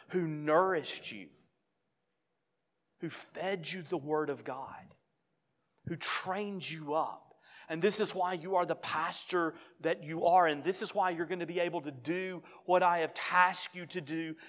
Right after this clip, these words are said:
in such a challenging and difficult situation in Ephesus. So as we think about this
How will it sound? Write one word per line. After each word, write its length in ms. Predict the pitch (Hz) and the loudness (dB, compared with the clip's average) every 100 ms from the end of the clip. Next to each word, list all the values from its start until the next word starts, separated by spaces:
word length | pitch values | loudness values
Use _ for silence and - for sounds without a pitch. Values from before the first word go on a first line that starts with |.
| - | -10
in 100 | 165 | -6
such 280 | - 175 160 | -2 -2 -2
a 40 | |
challenging 600 | - - 165 185 170 160 | -4 -4 2 2 2 0
and 100 | 160 | 0
difficult 460 | 156 165 160 160 - | -2 -4 -2 -2 -2
situation 800 | - 156 170 156 156 151 160 147 - - | -4 -4 0 2 2 2 -4 -6 -12 -14
in 200 | 160 185 - | -6 -4 -2
Ephesus. 800 | - 175 - 135 - - - - - _ _ _ _ _ _ _ _ _ | 0 0 0 -2 -2 -4 -8 -8 -14 _ _ _ _ _ _ _ _ _
So 240 | - 180 | 4 6
as 120 | 180 | 6
we 120 | 165 170 | 0 -6
think 420 | - 202 226 220 | -2 0 0 0
about 480 | 196 165 156 156 - - - | 0 6 6 6 0 -16 -8
this 180 | 147 | -6